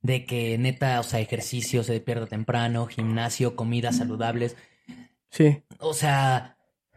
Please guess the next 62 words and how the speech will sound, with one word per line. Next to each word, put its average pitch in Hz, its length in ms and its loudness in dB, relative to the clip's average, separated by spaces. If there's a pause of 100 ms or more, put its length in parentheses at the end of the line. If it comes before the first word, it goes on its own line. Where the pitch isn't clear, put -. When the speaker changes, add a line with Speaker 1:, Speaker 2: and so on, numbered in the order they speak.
(160)
Speaker 1:
será 165 180 6
un 202 60 8
TikTok 147 360 2
y 135 40 -4
lo 123 100 -6
que 127 100 -10
quieras, 131 240 0
güey, 113 140 -4
pero 135 160 2
se 143 140 6
nota 160 220 6
luego, 147 180 2
luego 131 240 2
esa 123 160 0
mentalidad, 113 520 0
a 143 60 4
Speaker 2:
Sí. 170 100 8
Speaker 1:
diferencia 147 280 6
de 143 40 0
los 139 80 -4
jugadores 160 220 2
que - 60 -14
se 160 100 2
ve 175 140 4
que, 185 80 0
güey, 180 360 2
no, 147 180 4
no 156 120 6
es 160 80 4
por 127 340 2
hablar 131 240 0
mal 143 120 2
de 160 60 4
ellos, 196 100 2
pero 131 140 0
pues 127 120 -4
al 117 80 -2
final 135 220 2
de 143 80 2
cuentas 139 220 0
sí 135 120 -2
se 139 100 0
pin-, 127 220 -2
se - 160 0
ve 170 120 4
que 175 120 4
es 147 120 2
como 135 200 4
de, 113 160 -2
ah, 139 260 -2
pues - 120 -10
sí 151 80 4
me 143 80 8
eché 143 140 0
una 123 160 2
pedita 113 280 -2
el 107 60 -6
fin 107 120 -4
de 110 60 -4
semana, 131 580 -2
sí, - 140 2
Speaker 2:
Sí. 202 60 10